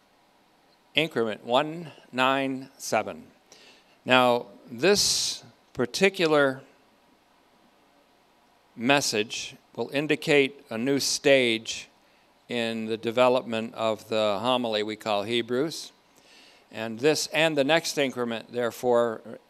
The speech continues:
a forewarning. The notes, which we will still have on the website, will not necessarily correspond strictly to the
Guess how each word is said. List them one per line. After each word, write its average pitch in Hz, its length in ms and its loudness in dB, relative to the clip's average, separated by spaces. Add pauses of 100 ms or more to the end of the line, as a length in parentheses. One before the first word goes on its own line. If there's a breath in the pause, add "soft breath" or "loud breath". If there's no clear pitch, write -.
(120)
a 107 420 -4
forewarning. 123 920 0 (1600 soft breath)
The 120 540 2 (160)
notes, 135 880 0 (840 loud breath)
which 131 240 -2
we 127 120 2
will 123 140 2
still 170 280 2
have 120 520 2 (100)
on 113 140 -4
the 113 60 -4
website, 117 600 -2 (1000 soft breath)
will 127 220 4
not 151 320 0
necessarily 139 840 2
correspond 131 1120 2
strictly 120 680 -2
to 110 540 -4
the 113 500 -4